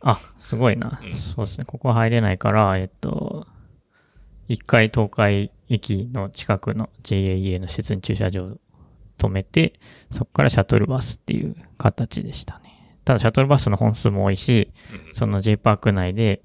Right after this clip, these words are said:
Speaker 1: 巡回してるバスもかなり多いんで、すごい見学には便利でしたね。はい。で、
Speaker 2: はい。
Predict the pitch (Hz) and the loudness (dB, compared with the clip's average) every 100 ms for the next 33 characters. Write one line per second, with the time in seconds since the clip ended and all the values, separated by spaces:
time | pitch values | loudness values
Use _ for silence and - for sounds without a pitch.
0 | _ - - - _ - 101 - 98 - | _ -20 -20 -20 _ -4 -2 2 2 4
1 | 98 95 95 - 95 - 95 90 92 92 | 0 2 -2 -2 -2 0 0 0 0 -2
2 | 95 107 98 - _ _ - _ - 107 | 0 0 0 -6 _ _ -20 _ -2 -2
3 | 98 107 104 101 - 101 95 104 - 127 | 2 2 2 0 2 0 0 -6 -10 -2
4 | 95 90 - - - - _ _ _ _ | -2 -2 -10 -12 -14 -16 _ _ _ _
5 | _ - - 147 - _ _ - - - | _ -8 -8 -8 -16 _ _ -20 -20 -18
6 | - - - 117 - - - 90 | -14 -12 -2 0 0 -4 -14 -14